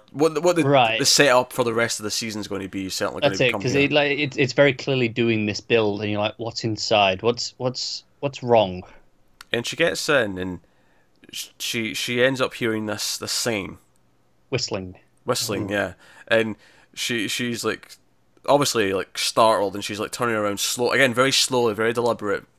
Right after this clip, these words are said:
Speaker 1: building the tension. And goes out of the kitchen, and her dad's just standing there, like, making food. He's just, you know, he's chopping, what, chopping vegetables. He's just
Speaker 2: Yeah. I, I love it. As soon as you hear the whistling and she freezes,
Speaker 1: She, she hears,
Speaker 2: you know,
Speaker 1: she, she knows the sound.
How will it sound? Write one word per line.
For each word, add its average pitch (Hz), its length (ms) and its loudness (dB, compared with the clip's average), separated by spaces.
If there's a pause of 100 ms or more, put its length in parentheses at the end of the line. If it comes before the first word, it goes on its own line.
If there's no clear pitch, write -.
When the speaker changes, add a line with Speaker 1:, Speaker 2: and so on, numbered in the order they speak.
(120)
Speaker 1:
building 117 360 0
the 117 80 -4
tension. 107 500 -2 (880)
And 117 180 -2
goes 120 120 0
out 131 80 2
of 110 40 2
the 123 60 0
kitchen, - 340 -4
and 107 100 0
her 107 60 0
dad's 113 380 4
just - 180 -4
standing 110 440 0
there, 101 180 2
like, - 260 -4
making 107 360 -4
food. 95 400 -6
He's 110 100 -8
just, - 220 -6
you 120 60 -2
know, 117 40 0
he's 110 100 -4
chopping, 120 500 -2 (200)
what, 131 160 -2
chopping 151 240 0
vegetables. 113 560 2
He's 117 100 -8
just 135 140 -12 (220)
Speaker 2:
Yeah. 104 280 -2 (180)
I, 131 60 4
I 151 140 6
love 165 220 6
it. 170 40 6
As 151 100 2
soon 175 140 6
as 180 140 2
you 175 80 2
hear 165 220 4
the 131 80 2
whistling 135 540 0
and 113 140 -2
she 117 180 -2
freezes, 113 680 0 (280)
Speaker 1:
She, 135 220 -4
she 156 140 2
hears, 165 120 6
Speaker 2:
you 123 60 2
know, 139 260 6
Speaker 1:
she, - 300 -10
she 156 160 4
knows 160 140 8
the 131 60 0
sound. 101 440 2